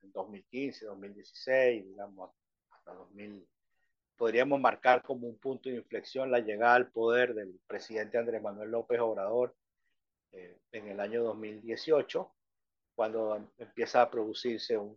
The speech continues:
cambio, eh, nuevamente hacia, hacia una voluntad integracionista, eh, de los países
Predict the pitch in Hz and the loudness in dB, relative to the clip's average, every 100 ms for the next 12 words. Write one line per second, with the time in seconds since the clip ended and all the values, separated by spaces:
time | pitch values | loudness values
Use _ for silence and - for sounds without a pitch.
0 | - 120 117 117 117 113 104 95 _ _ | 0 6 6 4 -2 -2 -4 -8 _ _
1 | _ - 98 101 110 117 123 123 123 120 | _ -18 -16 -8 0 2 4 4 2 2
2 | 131 135 127 98 - - 98 98 92 87 | -2 0 0 -2 -6 -8 -6 -6 -8 -12
3 | _ _ _ _ - 110 - 117 123 127 | _ _ _ _ -2 0 2 2 6 8
4 | 120 110 104 127 131 123 113 107 - 101 | 8 6 2 4 4 0 0 0 0 -6
5 | 117 123 - 98 - _ _ _ _ _ | -4 -4 -6 -8 -8 _ _ _ _ _
6 | _ 95 92 - - 107 104 - 101 110 | _ -20 -20 -20 -12 -8 -8 -6 -4 -4
7 | 110 117 101 | -4 -2 -2